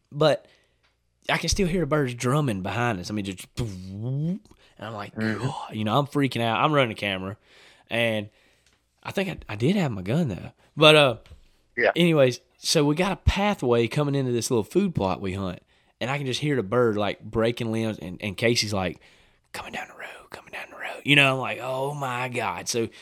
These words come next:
Speaker 1: so Dave's getting pumped up, and when I see the bird, I'm like, "To your right, to your right, to your right." Bird comes in,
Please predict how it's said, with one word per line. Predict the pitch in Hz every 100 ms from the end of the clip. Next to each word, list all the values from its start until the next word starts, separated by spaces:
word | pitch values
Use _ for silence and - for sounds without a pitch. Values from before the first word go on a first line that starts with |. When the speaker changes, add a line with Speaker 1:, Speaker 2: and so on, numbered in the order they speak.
| -
Speaker 1:
so | -
Dave's | 107 165 160
getting | 151 107
pumped | 147 139 -
up, | 131 123
and | 110 87
when | 117 120
I | 120
see | - 160
the | 120
bird, | 123 120 107
I'm |
like, | 101 -
"To | 120
your | 123
right, | 90 -
to | 107
your | 104
right, | -
to | 131
your | 104
right." | 80 - - - _ _ -
Bird | 104 113 120
comes | 131 123 123
in, | 139 147